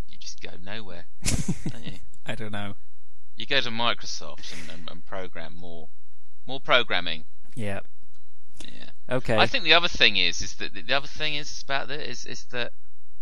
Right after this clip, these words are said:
Speaker 1: they all look the same, don't they? You can tell a programmer. You can just sniff 'em out and you can just see them. They're kinda, like, there and they've got their little cow horns on their monitor and all the rest of it. And, like,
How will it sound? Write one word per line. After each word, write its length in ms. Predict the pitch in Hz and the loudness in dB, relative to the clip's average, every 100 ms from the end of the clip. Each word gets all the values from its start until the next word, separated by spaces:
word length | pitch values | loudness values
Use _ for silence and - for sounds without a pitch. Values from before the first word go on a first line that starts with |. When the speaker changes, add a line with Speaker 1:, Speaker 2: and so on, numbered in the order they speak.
| - - - | 0 0 0
Speaker 1:
they 180 | 123 127 | 0 0
all 220 | 123 139 | 0 0
look 220 | 131 127 | 0 0
the 60 | 113 | 0
same, 460 | - 113 104 110 117 | 0 0 0 0 0
don't 220 | 120 113 | 0 -2
they? 120 | 95 | -2
You 160 | 95 110 | -2 0
can 180 | - 120 | 0 0
tell 260 | - 147 | 0 0
a 40 | 139 | 0
programmer. 640 | - 95 87 85 85 85 - - - - - - - - - - | 0 0 -2 -2 0 0 0 0 0 0 0 0 0 0 0 0
You 100 | 127 | 0
can 140 | 139 | 0
just 240 | 139 - - | 0 0 0
sniff 260 | 156 160 | 0 0
'em 140 | 170 143 | 0 2
out 200 | 127 110 | 2 2
and 100 | 117 | 0
you 60 | |
can 120 | - | 0
just 160 | 113 - | 0 0
see 280 | - 120 107 | 0 2 2
them. 240 | 92 87 | 0 -2
They're 100 | 95 | -2
kinda, 300 | 104 - 135 | -2 -2 -2
like, 240 | 123 113 101 | -2 -2 -2
there 240 | 101 101 | -2 -2
and 100 | 95 | -2
they've 140 | 90 - | -2 -2
got 160 | 98 | -2
their 80 | 98 | -2
little 240 | 101 - - | -2 -2 -2
cow 340 | - 107 101 98 | -2 -2 -2 -2
horns 360 | 98 87 92 | -2 -2 -2
on 160 | 95 92 | -2 -2
their 160 | 90 92 | -2 -2
monitor 480 | 92 92 90 - 87 | -2 -2 -2 -2 -2
and 160 | 85 | -2
all 100 | 85 | 0
the 80 | 85 | 0
rest 280 | 82 - - | 0 -2 0
of 80 | - | 0
it. 160 | - - | -2 -2
And, 100 | - | -2
like, 100 | - | 0